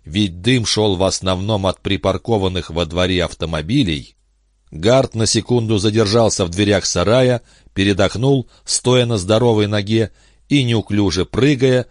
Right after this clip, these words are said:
направился к садовой вертушке. На полпути растянулся в пыли. Падая, вспомнил про космический бластер,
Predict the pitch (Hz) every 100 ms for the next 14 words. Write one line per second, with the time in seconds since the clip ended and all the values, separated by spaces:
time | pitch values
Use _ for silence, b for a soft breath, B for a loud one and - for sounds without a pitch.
0 | _ 90 90 - 113 110 107 - 95 -
1 | 92 104 101 98 95 95 107 85 - 73
2 | 69 _ _ _ _ 82 85 - 110 117
3 | - 107 120 113 110 - 107 120 98 -
4 | 85 - 92 85 71 - _ _ _ _
5 | - 104 113 107 104 95 _ - - -
6 | 110 104 107 - 101 107 98 107 107 110
7 | - 107 95 117 104 - 82